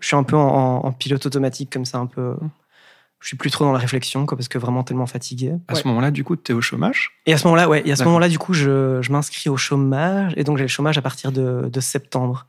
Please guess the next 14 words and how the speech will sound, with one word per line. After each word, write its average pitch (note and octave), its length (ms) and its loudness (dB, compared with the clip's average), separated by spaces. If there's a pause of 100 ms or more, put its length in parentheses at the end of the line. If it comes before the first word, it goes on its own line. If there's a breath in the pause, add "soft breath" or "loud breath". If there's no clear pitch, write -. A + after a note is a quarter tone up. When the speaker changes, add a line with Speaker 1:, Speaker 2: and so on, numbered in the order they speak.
(160 loud breath)
Speaker 2:
Mhm. C3 60 -2 (580 loud breath)
Speaker 1:
Et, C3+ 200 2
euh, B2 540 -2 (800)
Speaker 2:
Et A#2+ 60 -4
il A2+ 40 0
y A#2 60 0
a - 20 2
une A2+ 140 0
petite A#2+ 160 -12
pression, C3 360 0
j'imagine A#2+ 400 2
aussi, B2+ 320 0
à G#2+ 220 0
genre G#2 220 -4